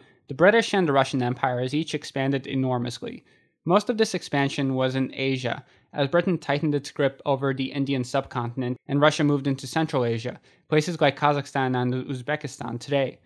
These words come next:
This kind of competition became known as the Great Game, and it's a very interesting topic unto itself.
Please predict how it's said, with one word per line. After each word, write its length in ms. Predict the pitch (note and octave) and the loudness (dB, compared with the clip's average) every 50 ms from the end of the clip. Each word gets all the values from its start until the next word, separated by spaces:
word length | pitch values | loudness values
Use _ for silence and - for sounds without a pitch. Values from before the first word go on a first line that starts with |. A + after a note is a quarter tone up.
| _ _ _ _ _ _ | _ _ _ _ _ _
This 160 | - F3 - | -10 -10 -4
kind 180 | - A#3 B3 A#3+ | 0 0 2 2
of 80 | A3+ - | 0 2
competition 540 | - F#3+ F3 D#3+ D#3 - D#3+ D#3 - D#3 | 2 2 2 2 0 0 0 0 0 -2
became 340 | C3+ C#3 C3+ - D3 C#3 C#3 | -2 -2 -2 0 0 2 2
known 220 | C3+ C3+ C#3 C#3 C3+ | 2 2 2 2 0
as 140 | C3 B2 | 0 -2
the 100 | B2 C3 | -6 -12
Great 360 | - - C#3 C3+ C3 B2 B2 - | -8 -2 0 0 0 0 -4 -4
Game, 400 | - C3 B2+ B2+ A#2+ A2+ A#2+ B2 _ _ _ _ _ _ - | 0 0 0 0 0 -4 -6 -10 _ _ _ _ _ _ -4
and 400 | - C#3+ C#3 C#3 C#3 C3+ C3+ - | 0 2 4 4 4 2 2 0
it's 220 | - E3+ - - | -2 -8 -4 0
a 200 | A#3+ A#3 A3+ G3 | 2 2 2 2
very 280 | D#3 C#3 D3+ C#3+ C#3 C#3 | 4 6 6 6 6 6
interesting 340 | C3 A#2+ - - D3 C3 A#2 | 2 0 -2 -4 -4 -4 -4
topic 420 | - C3 B2 A#2 - A#2 A#2 - | -2 -2 -2 -2 -2 -6 -8 -6
unto 240 | B2+ B2 B2 - - | -6 -6 -6 -8 -10
itself. 540 | - - - - - B1+ - - - - | -12 -12 -10 -8 -8 -8 -8 -10 -14 -20